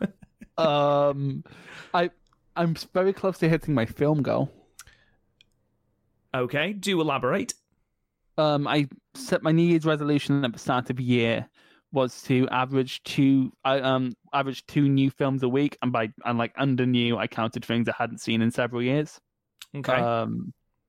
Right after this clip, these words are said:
Speaker 2: and so that would be a hundred and four films overall,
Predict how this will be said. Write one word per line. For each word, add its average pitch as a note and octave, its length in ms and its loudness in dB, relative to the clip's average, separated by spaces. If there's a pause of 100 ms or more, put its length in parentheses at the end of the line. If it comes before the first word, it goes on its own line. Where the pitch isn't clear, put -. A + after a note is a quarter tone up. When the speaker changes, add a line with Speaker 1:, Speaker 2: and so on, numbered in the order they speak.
(420)
Speaker 2:
and A#2+ 520 2 (460)
so - 180 -2
that B2+ 140 0
would A2+ 80 -6
be B2+ 80 0
a A#2 40 0
hundred A#2+ 220 0
and A#2 100 2
four A#2 160 0
films A#2 320 -2
overall, C#3+ 600 0